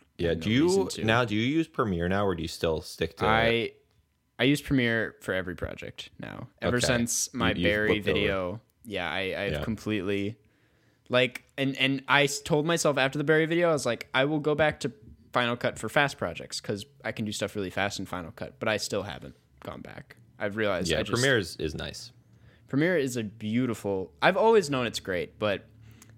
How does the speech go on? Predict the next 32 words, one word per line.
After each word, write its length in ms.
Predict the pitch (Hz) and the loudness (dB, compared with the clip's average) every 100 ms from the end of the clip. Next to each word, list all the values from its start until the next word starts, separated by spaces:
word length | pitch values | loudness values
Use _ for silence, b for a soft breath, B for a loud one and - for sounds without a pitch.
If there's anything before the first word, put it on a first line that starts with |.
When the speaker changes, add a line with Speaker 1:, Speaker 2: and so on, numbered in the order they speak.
| - | -8
Speaker 2:
I 180 | 113 110 | 0 0
was 340 | 104 107 - - 123 | 0 -4 -6 -8 -4
like, 180 | 117 117 | -2 2
I, 240 | 127 135 165 | 2 4 4
I 140 | 208 | 6
will 160 | 208 185 | 4 0
still 300 | - 208 185 | 2 4 4
defend 420 | 151 147 127 107 | 2 2 2 2
Final 260 | 104 95 82 | 0 -2 -4
Cut. 180 | - | -8
It's 160 | 80 - | -6 -6
a 40 | |
good 360 | 110 127 107 - | -2 -2 -2 -4
program. 480 | 101 92 - 53 - _ | -4 -4 -6 -14 -16 _
It's 140 | - 127 | -8 0
not 140 | 147 | 0
a 40 | |
bad 220 | 165 147 80 | 4 2 2
Speaker 1:
Mm-hmm. 40 | |
Speaker 2:
program, 380 | 127 107 67 67 - | 0 -2 -4 -16 0
but 320 | 107 104 - _ _ _ | 0 0 -8 _ _ _
Premiere, 600 | - 127 135 135 131 120 - _ _ - | -4 0 2 2 0 -4 -10 _ _ -8
once 300 | 113 120 143 | -4 -2 0
you 320 | 131 127 123 - _ | 0 0 -6 -12 _
kinda 300 | 147 127 123 | -4 -2 -2
get 220 | 117 127 | -2 0
a 60 | 123 | 0
hang 220 | 123 117 | 0 -2
of 80 | 113 | -2
it, 140 | 113 104 | -4 -4
it 140 | 110 | -8
is 300 | 107 98 - | -8 -8 -12